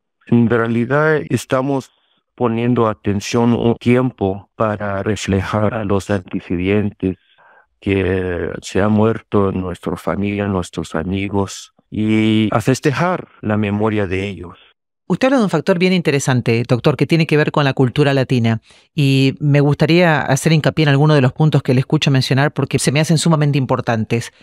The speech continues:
Speaker 2: Me gustó que usted habló de los diversos puntales o ángulos en los que uno se puede apoyar a la hora de tener este proceso de luto, ¿no? Porque el duelo es la respuesta emocional que una persona tiene ante la pérdida,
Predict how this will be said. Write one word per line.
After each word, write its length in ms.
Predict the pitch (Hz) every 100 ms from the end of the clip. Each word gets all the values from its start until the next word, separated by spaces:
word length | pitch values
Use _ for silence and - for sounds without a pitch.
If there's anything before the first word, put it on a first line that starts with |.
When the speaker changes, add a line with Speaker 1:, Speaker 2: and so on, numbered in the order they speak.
| _ _
Speaker 2:
Me 80 | -
gustó 300 | 151 143 185
que 80 | 175
usted 200 | - 175
habló 300 | 160 151 165
de 120 | 151
los 280 | 131 123 - _ _ -
diversos 500 | 117 160 214 - 143
puntales 720 | - 127 127 147 147 135 -
o 60 | 127
ángulos 420 | 139 135 123 -
en 80 | 113
los 80 |
que 100 | -
uno 140 | 151 147
se 160 | 127
puede 260 | - 139 139
apoyar 560 | 127 123 120 127 139 - _ _
a 140 | - 131
la 160 | 131
hora 280 | 135 156 151
de 340 | 131 135 147 - _ _ -
tener 240 | 175 262
este 180 | 233 -
proceso 440 | 143 - 143 147
de 100 | 131
luto, 320 | 131 127 -
¿no? 200 | 117 214
Porque 240 | 196 151 160
el 80 | 151
duelo 260 | 269 311
es 60 | 190
la 100 | 147
respuesta 380 | 135 - 180 196
emocional 500 | 160 - 156 175 208
que 80 |
una 120 | 156 127
persona 340 | 123 - 151
tiene 400 | - 143 156 220
ante 240 | 143 127 135
la 120 | 127
pérdida, 500 | 135 113 123 120